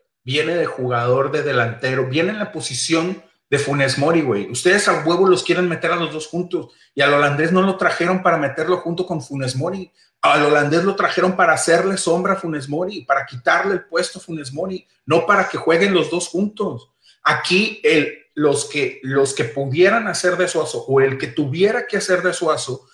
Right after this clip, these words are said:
es Pizarro. Y a Pizarro es el que lo tienes que poner de media punta detrás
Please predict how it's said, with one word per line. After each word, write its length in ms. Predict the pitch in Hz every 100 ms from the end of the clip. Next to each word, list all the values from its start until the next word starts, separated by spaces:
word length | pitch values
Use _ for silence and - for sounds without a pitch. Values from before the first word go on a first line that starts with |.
| _ -
es 180 | 165
Pizarro. 760 | - 202 180 180 226 208 123 - _ _ _ _ _ _ _ -
Y 140 | 165
a 100 | 165
Pizarro 420 | 180 - 160 175
es 80 | 202
el 100 | 196
que 80 | -
lo 100 | 185
tienes 240 | 185 185 196
que 80 | -
poner 320 | 196 190 190
de 80 | 180
media 360 | 175 190 202
punta 340 | 185 185 185 190
detrás 560 | 165 - 165 170 208